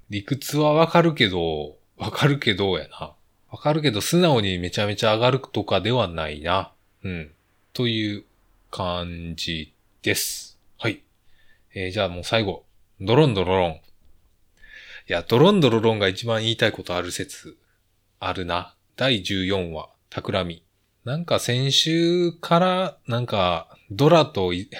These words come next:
イサナギの、なんかコンビが、なんかナロー小説かってぐらい、実力発揮。また俺何かやっちゃいました的な感じになってるの、あんまり受け付けてないですね、私は。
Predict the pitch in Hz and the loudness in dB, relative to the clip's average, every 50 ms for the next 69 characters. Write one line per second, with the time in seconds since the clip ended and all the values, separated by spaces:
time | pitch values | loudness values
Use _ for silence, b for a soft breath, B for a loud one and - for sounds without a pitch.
0 | - - - 127 123 107 - - 107 107 113 113 104 117 107 92 107 101 98 98 | -16 -14 -10 -6 -6 -4 -2 0 0 2 2 2 2 2 0 0 0 0 0 -2
1 | 98 - - _ _ _ _ _ _ - 98 92 - 92 87 - - 143 143 131 | -4 -6 -10 _ _ _ _ _ _ -6 -6 -4 -4 -6 -4 -2 2 2 2 2
2 | 120 104 92 95 87 80 82 80 78 78 76 76 - _ _ _ _ _ _ _ | 2 0 -2 -2 -2 -2 -2 -2 -2 -4 -6 -10 -14 _ _ _ _ _ _ _
3 | _ _ _ _ _ _ - - 98 92 87 - 85 87 90 92 104 110 120 123 | _ _ _ _ _ _ -12 -8 -8 -8 -6 -6 -6 -2 0 0 2 4 4 4
4 | 131 131 - - 170 170 156 127 120 104 - - - 90 - - - 87 87 87 | 4 4 4 6 6 6 6 6 4 0 -2 -2 -4 -4 -4 -4 -6 -4 -2 -2
5 | 85 80 76 76 76 - _ _ _ _ _ _ _ - - 117 107 - 123 110 | -2 -2 -2 -4 -10 -14 _ _ _ _ _ _ _ -8 -6 -4 -2 0 2 2
6 | 117 101 - 120 101 92 92 - _ - - 95 90 85 - B B B B B | 2 0 0 -2 -2 -2 -6 -10 _ -12 -8 -8 -8 -8 -10 B B B B B
7 | B B B B B B - 107 107 - 135 135 135 139 143 135 147 143 135 - | B B B B B B -6 -4 0 2 4 4 4 4 4 4 4 2 2 2
8 | - 92 - - - - - 117 113 113 117 113 - - - 117 110 - 117 - | 2 0 0 -2 -4 -2 0 2 2 2 2 0 0 0 0 0 0 0 -2 0
9 | 131 117 104 90 - - 110 110 110 104 110 110 110 101 92 82 - _ _ - | 2 2 2 0 2 0 0 0 0 -2 -2 -2 -2 -2 -2 -4 -6 _ _ -2
10 | - 98 92 92 92 87 80 76 78 - _ _ _ _ - - - - 120 127 | 0 0 0 0 -2 -4 -4 -6 -8 -12 _ _ _ _ -20 -12 -6 -4 -4 -2
11 | 127 123 127 123 120 107 90 - - 90 - - - - - 90 - - 101 92 | -2 0 0 2 0 0 0 -2 -6 -6 -6 -8 -14 -8 -8 -8 -6 -6 -8 -6
12 | 87 80 76 76 73 73 - 110 - - - 98 92 87 82 80 - - - - | -6 -6 -8 -8 -12 -14 -16 -16 -16 -12 -8 -6 -6 -6 -6 -8 -8 -10 -12 -10
13 | 82 76 71 - | -10 -12 -14 -14